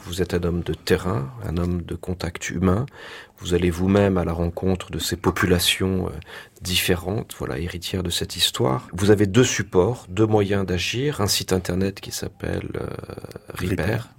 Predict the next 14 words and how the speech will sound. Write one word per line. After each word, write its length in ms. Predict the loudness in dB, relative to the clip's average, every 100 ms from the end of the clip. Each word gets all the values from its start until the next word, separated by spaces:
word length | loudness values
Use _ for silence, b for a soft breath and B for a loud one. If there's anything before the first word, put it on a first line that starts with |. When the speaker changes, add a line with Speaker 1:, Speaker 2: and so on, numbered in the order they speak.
| -6
Speaker 1:
voilà. 300 | -2 -2 -4 -4
Et 80 | 2
j'invite 480 | 2 2 0 -2
nos 140 | -2 0
auditeurs 580 | 0 -4 -4 -2 -2 -2
à 40 |
le 120 | -4
consulter. 560 | -4 -6 -4 -6 0 2
On 100 | 2
mettra 360 | 0 -2 0
le 120 | 2 2
lien 260 | 2 0
sur, 440 | 0 -6 -6 -8 -8
euh, 180 | -8